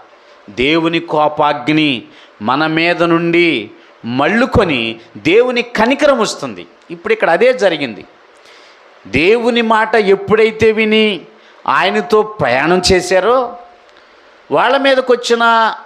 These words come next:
ఆ కోపాగ్ని కావచ్చు, వాళ్ళ మీదకొచ్చిన తుఫాను కావచ్చు, ఏమైపోయిందంటే,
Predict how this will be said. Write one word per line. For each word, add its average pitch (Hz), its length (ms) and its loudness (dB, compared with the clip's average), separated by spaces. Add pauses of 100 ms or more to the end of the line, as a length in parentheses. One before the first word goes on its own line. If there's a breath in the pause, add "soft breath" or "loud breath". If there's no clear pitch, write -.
(220)
ఆ 165 100 2
కోపాగ్ని 180 720 0
కావచ్చు, 214 680 0 (580 loud breath)
వాళ్ళ 196 220 2
మీదకొచ్చిన 247 500 0
తుఫాను 233 600 0
కావచ్చు, 175 720 -4 (200)
ఏమైపోయిందంటే, 127 1040 0